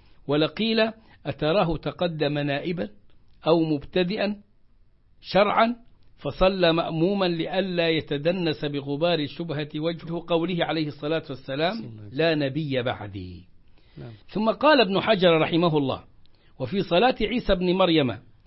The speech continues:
Speaker 1: عليه السلام خلف رجل من هذه الأمة، مع كونه في آخر الزمان وقرب قيام الساعة دلالة للصحيح من الأقوال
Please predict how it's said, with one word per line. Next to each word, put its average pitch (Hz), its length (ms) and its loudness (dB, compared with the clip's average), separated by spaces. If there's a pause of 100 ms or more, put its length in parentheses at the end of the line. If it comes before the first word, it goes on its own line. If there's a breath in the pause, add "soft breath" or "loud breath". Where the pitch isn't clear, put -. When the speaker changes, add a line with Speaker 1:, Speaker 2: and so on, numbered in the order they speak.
(240)
Speaker 1:
عليه 175 380 2
السلام 165 480 4
خلف 180 400 -2
رجل 170 420 2
من 156 200 2
هذه 175 300 2
الأمة، 165 400 0 (360 soft breath)
مع 147 240 2
كونه 175 520 4
في 151 200 -6
آخر 190 300 2
الزمان 151 560 2 (560)
وقرب 202 420 4
قيام 185 440 6
الساعة 214 560 4 (380)
دلالة 170 720 6
للصحيح 165 800 -2
من 156 260 2
الأقوال 208 800 4